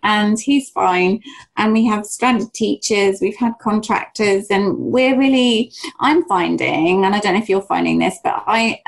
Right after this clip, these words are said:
have been speaking to a whole lot more people in our area, like our council and, you know, different N H S people, and really reaching out and actually getting quite a lot more involved in things going on in our area than I ever was before. So I think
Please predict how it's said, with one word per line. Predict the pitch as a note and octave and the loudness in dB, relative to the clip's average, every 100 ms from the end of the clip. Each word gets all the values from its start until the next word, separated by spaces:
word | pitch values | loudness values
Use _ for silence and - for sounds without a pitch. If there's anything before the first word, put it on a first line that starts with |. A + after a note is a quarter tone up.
| - - | -8 -4
have | G#3+ | -2
been | A3+ A3 | -2 -2
speaking | - C#4+ F4 A3+ - | -2 -2 -2 -4 -8
to | F#3+ | -4
a | F#3 | -4
whole | F#3 A3 G#3+ | -2 0 2
lot | G3 | 2
more | G#3 G3+ | 0 0
people | A3 G#3 G3 F3+ - | -2 0 0 0 0
in | G#3+ G#3+ | 0 2
our | G#3 G3+ G#3 | 2 2 2
area, | G#3 G#3+ A#3+ C#4+ D#4 C4 | 2 2 2 4 2 2
like | - F#3 | 0 -2
our | F3+ | -4
council | - A3+ A#3 A#3 - A3+ | -2 0 0 0 -2 0
and, | A3+ A3+ G3+ F3+ F3+ - - - - | 2 2 2 2 0 -4 -16 -10 -2
you | G3 | -2
know, | G3 | 0
different | G#3+ G3+ G#3 | -2 -2 0
N | G3+ | 0
H | F#3 B3+ | 0 0
S | B3 - | -4 -4
people, | - A#3+ A#3+ A3+ G#3 | -2 -2 0 0 2
and | - A#3 | 2 2
really | B3+ B3 | 4 4
reaching | B3 G#3+ - A3+ | 2 0 0 0
out | A3+ - | 2 2
and | A#3+ | 2
actually | B3 - E4 | 0 0 0
getting | - - G3 | 0 0 0
quite | A3+ - | 0 0
a | |
lot | - - | 0 2
more | F#3+ G3 | 2 2
involved | G3 G3 G#3+ G#3 G3 F#3 - | 2 4 4 4 2 0 -2
in | F3+ F#3+ | -2 0
things | G3 F#3+ F#3+ G3 | 2 2 2 0
going | F#3 F#3 G3+ | 2 2 4
on | A3 | 2
in | F#3+ E3 | 2 2
our | D#3+ E3 | 2 0
area | D#3+ - - D3+ - - - - - | 0 0 0 -2 -4 -10 -18 -10 -2
than | G#3+ | 2
I | A#3+ | 2
ever | A3+ G#3+ | 2 2
was | A3+ A3+ | 0 0
before. | B3 - C#4+ B3+ | -4 0 2 2
So | - | 0
I | A#3 | -2
think | A#3 A3+ G3 | 0 0 0